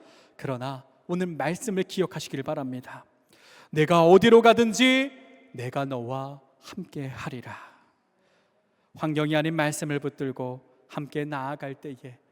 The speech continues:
내가 생각지도 못한, 내가 계산하지 못한 그 형통의 문이 열릴 줄을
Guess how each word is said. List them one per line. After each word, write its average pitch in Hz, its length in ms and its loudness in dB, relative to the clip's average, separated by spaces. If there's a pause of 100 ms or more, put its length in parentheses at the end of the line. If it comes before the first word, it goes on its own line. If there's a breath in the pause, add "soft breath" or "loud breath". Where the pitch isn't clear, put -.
(560)
내가 151 200 -4
생각지도 214 680 -6
못한, 151 500 -8
내가 170 220 0
계산하지 233 540 2
못한 226 420 0 (280 loud breath)
그 175 100 -2
형통의 175 420 -4
문이 156 420 -4 (340 soft breath)
열릴 123 300 -4
줄을 131 500 -6